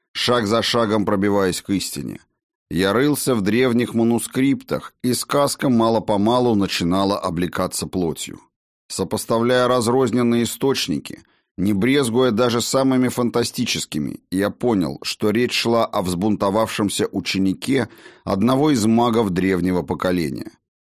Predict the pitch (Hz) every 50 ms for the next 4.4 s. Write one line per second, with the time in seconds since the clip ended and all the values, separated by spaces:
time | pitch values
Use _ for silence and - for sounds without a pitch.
0 | _ - 92 110 135 156 165 - - 151 135 156 156 139 - 156 131 - 151 165
1 | 175 156 - - 104 92 95 95 95 92 76 71 - - 73 57 - - _ _
2 | _ _ _ _ - 85 90 98 98 - - - 120 120 107 117 110 - - 113
3 | 110 110 90 - 104 - - - 92 95 90 - - 98 92 95 95 92 95 104
4 | 101 98 85 69 - - - -